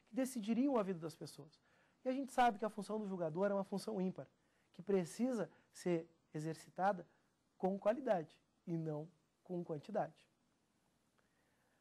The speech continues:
A nossa codificação processual traz algumas previsões nesse sentido. Lá no Código de Processo Civil,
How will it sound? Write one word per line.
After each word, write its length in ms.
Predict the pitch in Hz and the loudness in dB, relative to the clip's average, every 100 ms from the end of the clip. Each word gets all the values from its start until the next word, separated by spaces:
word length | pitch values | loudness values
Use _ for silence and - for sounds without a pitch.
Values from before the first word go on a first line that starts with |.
| _ _ _ _ _ - - | _ _ _ _ _ -10 2
A 140 | 240 | 8
nossa 280 | 277 311 339 | 8 8 6
codificação 640 | 269 202 - 190 170 180 | 4 2 2 2 4 0
processual 800 | 175 160 156 - 160 190 185 - _ _ _ _ | 0 -4 -4 -2 4 6 6 2 _ _ _ _
traz 320 | 254 302 311 | 4 6 8
algumas 680 | 233 190 190 170 151 - - - _ - | 6 2 2 2 0 -6 -14 -20 _ 0
previsões 520 | 196 180 170 170 165 | 4 4 4 2 2
nesse 180 | 156 - | 0 -8
sentido. 400 | 151 139 139 131 _ _ _ _ _ _ _ _ _ _ _ - - | -12 -10 -12 -14 _ _ _ _ _ _ _ _ _ _ _ -20 0
Lá 160 | 220 | 4
no 140 | 294 302 | 4 6
Código 340 | 214 208 180 | 8 6 6
de 100 | 160 | -6
Processo 420 | - 151 - 131 | -4 -4 -4 -8
Civil, 400 | - 127 165 175 | -8 -4 2 2